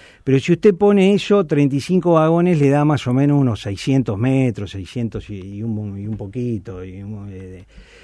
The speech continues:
eso para cruzar en un cruce,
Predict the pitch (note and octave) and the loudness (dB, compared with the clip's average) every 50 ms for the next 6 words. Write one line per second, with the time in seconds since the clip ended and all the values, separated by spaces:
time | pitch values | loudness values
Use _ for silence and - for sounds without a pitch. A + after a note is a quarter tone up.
0 | - _ _ - F#3 G#3 - - A#3 D#3 F3+ E3 D3+ D3 C#3+ A#2 - D3+ C#3 C#3+ | -20 _ _ 2 2 4 4 2 0 2 4 4 4 4 2 2 2 2 2 2
1 | - - G3+ G3+ G3 F3+ D3 C3 B2+ C#3 C#3+ C#3 A#2+ - E3 D3+ B2+ G2 - - | 2 2 2 4 4 6 6 6 6 6 4 4 2 2 2 2 2 0 -2 -8
2 | - F#2 G2+ A#2+ D3+ D3 | -10 -10 -8 -8 -10 -12